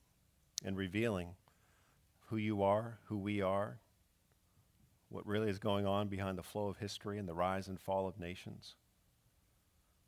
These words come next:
And we pray that as we take a look at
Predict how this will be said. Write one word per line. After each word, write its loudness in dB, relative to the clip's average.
And -4
we 0
pray 2
that 0
as -2
we 0
take -2
a -2
look -2
at -4